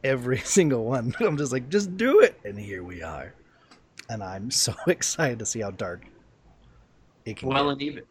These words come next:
Speaker 2: even going back to the original trailer that came out for it, where the first thing you see is Cade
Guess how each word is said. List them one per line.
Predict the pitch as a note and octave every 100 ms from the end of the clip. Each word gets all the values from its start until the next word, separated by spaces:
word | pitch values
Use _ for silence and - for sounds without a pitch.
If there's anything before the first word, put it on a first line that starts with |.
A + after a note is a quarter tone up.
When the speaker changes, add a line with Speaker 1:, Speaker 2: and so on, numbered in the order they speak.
| _ _ -
Speaker 2:
even | C#3 F3+ C#3+
going | D#3+ B2 A2+
back | A2+ A2+ - - -
to | A2+ A2+ G#2 G2+ -
the | G2
original | A2 C3 D3 A#2 G#2+
trailer | A#2+ A#2 A2+
that | G2 -
came | G2+ G2+
out | A#2 - -
for | G#2 G#2
it, | F#2+ - _ _ _ _ _ _ _ _ _ - - -
where | C#3
the | C3
first | D#3+ C#3+ -
thing | C3+
you | B2
see | A#2+ C#3+
is | A#2+ -
Cade | - B2 A#2 A2+